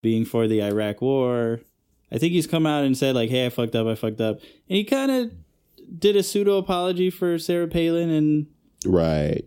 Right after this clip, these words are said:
Speaker 1: because that move really started to shape the way things are now.
Speaker 2: Yeah. She was crazy before crazy
Speaker 1: When
Speaker 2: was
Speaker 1: she was like, "Hey,
Speaker 2: regular.
Speaker 1: man, I'm stupid, you're stupid, let's just say some shit."
Speaker 2: I can see Russia from my backyard.
Speaker 1: Yeah.
Speaker 2: I was like,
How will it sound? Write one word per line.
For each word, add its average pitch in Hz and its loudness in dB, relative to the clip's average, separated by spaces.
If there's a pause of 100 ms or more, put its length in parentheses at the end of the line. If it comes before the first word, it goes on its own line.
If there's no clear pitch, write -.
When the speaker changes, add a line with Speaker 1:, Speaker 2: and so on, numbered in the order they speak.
Speaker 1:
because 160 2
that 190 0
move 190 2
really 170 0
started 160 -2
to 131 -2
shape 147 -2 (640)
the 123 0
way 120 0 (580)
things 123 4
are 120 2
now. 101 -4 (160)
Speaker 2:
Yeah. 90 4 (400)
She - 0
was 95 4
crazy 90 2
before 76 -4
crazy 80 0
Speaker 1:
When 107 0
Speaker 2:
was - 0
Speaker 1:
she 143 0
was 123 -2
like, 104 -2
"Hey, 131 0
Speaker 2:
regular. 165 2
Speaker 1:
man, 135 0
I'm 123 -2
stupid, 170 0
you're 131 2
stupid, 175 0
let's 117 0
just 156 -4
say 180 0
some 202 -4
shit." 233 -2 (100)
Speaker 2:
I 113 2
can 113 0
see 110 2
Russia 131 2
from 101 -2
my 123 2
backyard. 104 0 (120)
Speaker 1:
Yeah. 170 -2
Speaker 2:
I 85 -14
was 78 -8
like, 71 -4